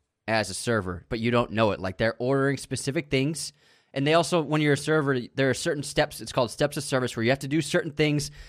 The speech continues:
place items in a specific area, ask the right questions at the right times, also present, like, um, your, uh, specials, and then present, um,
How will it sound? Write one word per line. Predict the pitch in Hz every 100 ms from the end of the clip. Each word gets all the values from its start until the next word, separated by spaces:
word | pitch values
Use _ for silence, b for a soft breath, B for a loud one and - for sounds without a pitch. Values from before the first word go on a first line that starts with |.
| b
place | - 175 160 -
items | 151 151 143
in | 127
a |
specific | - - 127 151 143
area, | 135 127 127 b b b
ask | 143 170 - -
the |
right | 156 143
questions | 143 147 139 139 117
at | 104
the | 101
right | 110 104
times, | - 139 139 143 143 - b b
also | 131 131 - 127
present, | 123 107 127 127 - _
like, | 107 104 - _ _ -
um, | 101 98 98
your, | 110 104 98 -
uh, | - -
specials, | - 156 147 165 156 135 -
and | 117 117
then | 107
present, | 110 104 107 104
um, | 104 95 90